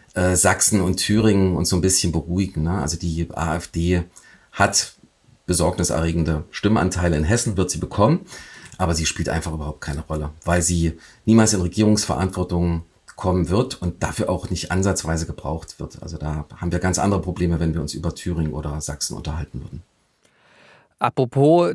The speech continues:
Speaker 2: Thüringen oder Sachsen, beziehungsweise auch Brandenburg, da wird ja nächstes Jahr gewählt. Ähm,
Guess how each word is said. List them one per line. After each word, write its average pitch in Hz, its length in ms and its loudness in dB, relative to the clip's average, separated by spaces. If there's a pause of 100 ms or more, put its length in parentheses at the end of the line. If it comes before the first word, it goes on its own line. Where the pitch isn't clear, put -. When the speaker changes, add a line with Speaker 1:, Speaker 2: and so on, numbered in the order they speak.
Speaker 2:
Thüringen 151 500 4
oder 127 180 4
Sachsen, 127 440 2
beziehungsweise 135 500 4
auch 127 100 0
Brandenburg, 170 720 2
da 147 100 2
wird 131 120 0
ja 127 80 6
nächstes 120 500 2
Jahr 104 180 2
gewählt. 107 680 2
Ähm, 127 600 4